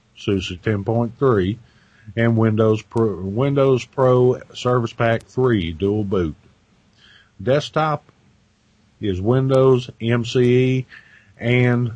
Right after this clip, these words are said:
susi eleven working with Compiz. And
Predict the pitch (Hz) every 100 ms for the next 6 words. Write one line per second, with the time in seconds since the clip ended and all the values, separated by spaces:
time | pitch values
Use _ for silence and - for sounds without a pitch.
0 | - - - 113 - 101 104 107 117 95
1 | 95 95 - _ 107 107 110 104 104 107
2 | - 160 160 156 117 90 76 - 82 90
3 | 92 92